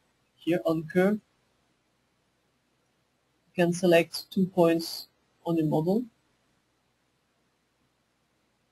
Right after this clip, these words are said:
and view, um, the, the, for me, the stress here is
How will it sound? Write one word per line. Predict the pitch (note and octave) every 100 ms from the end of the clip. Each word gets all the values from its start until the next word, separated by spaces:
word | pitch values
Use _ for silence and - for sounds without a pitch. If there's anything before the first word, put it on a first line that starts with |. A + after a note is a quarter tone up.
| _ _ _ _ _ _ _ _ -
and | E3 E3+ F#3 - - _ _ _ _ _ _ _ _ _ _ D#3
view, | F3 F#3+ G3 G3 -
um, | D#3 D#3 D3 D3 D3+ D#3 _ _ _ _ _ _ _ _ _ _ _ _ _ _ _ _ _ _ -
the, | D3+ C#3+ _ _ _ _ _
the, | E3 E3
for | F3+
me, | F3
the | E3+
stress | D3+ - E3+ E3 E3
here | - E3+ E3+ F3 F#3 - _ _ _ -
is | E3 D#3+ -